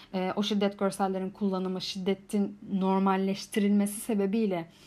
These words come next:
e, yani kaçınılıyor, e, bu görsel kullanımından. Mesela şöyle bir şey olmuş o zamanda. Habertürk, kocası tarafından öldürülen, e, yani banyoda, küvette, e,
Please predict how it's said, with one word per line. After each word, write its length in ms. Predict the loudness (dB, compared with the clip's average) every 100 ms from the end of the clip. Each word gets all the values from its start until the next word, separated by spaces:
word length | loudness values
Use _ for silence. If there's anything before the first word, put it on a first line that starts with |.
| -20 -20 -12
e, 460 | -6 -4 -2 -4 -6 -10 -20 -20 -20 -20 -20 -20 -20 -20 _ -20 -20 -12 -4
yani 240 | -2 -2
kaçınılıyor, 760 | -4 -4 -4 -4 -2 -2 -4 -6 -14 -20 -20 -10
e, 40 | -4
bu 220 | -4 -2
görsel 420 | -2 -2 -4 -8 -8
kullanımından. 680 | -8 -6 -4 -4 -2 -4 -6 -12 -6
Mesela 260 | -2 0
şöyle 360 | 0 0 0 0
bir 60 | -2
şey 200 | -2 -4
olmuş 260 | -4 -6
o 60 | -6
zamanda. 480 | -4 -2 -2 -2 -2
Habertürk, 720 | 0 2 2 0 -4 -6 -8 -20 _ _ _ _ -20 -20 -4
kocası 320 | -2 -2 -2
tarafından 380 | -4 -2 -4 -4
öldürülen, 560 | -6 -6 -4 -4 -6 -10 -20 -20 -12 -6
e, 40 | -4 -4 -4 -6 -6 -4
yani 240 | -2 2 4
banyoda, 680 | 6 4 2 0 0 -2 -6
küvette, 720 | -4 -2 -2 -4 -4 -2 -4 -8 -16 -12
e, 640 | -8 -6 -6 -8 -8 -8